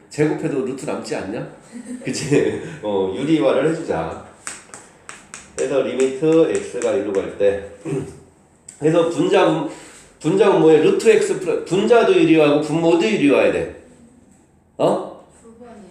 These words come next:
Speaker 1: 어, 분모 유-, 둘 다 이것도, 이것도 루트니까 유리화해야지.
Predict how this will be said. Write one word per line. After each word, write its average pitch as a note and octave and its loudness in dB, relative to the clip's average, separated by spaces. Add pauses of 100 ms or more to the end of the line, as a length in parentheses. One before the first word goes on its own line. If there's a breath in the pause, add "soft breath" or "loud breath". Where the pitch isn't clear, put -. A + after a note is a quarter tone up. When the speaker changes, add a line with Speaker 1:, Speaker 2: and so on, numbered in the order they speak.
(380)
Speaker 1:
어, A#2+ 2
분모 D3+ 2
유-, - -2
둘 F#3+ -4
다 G#3+ 6
이것도, E3+ 2
이것도 F3 -2
루트니까 D3+ -2
유리화해야지. A2 -2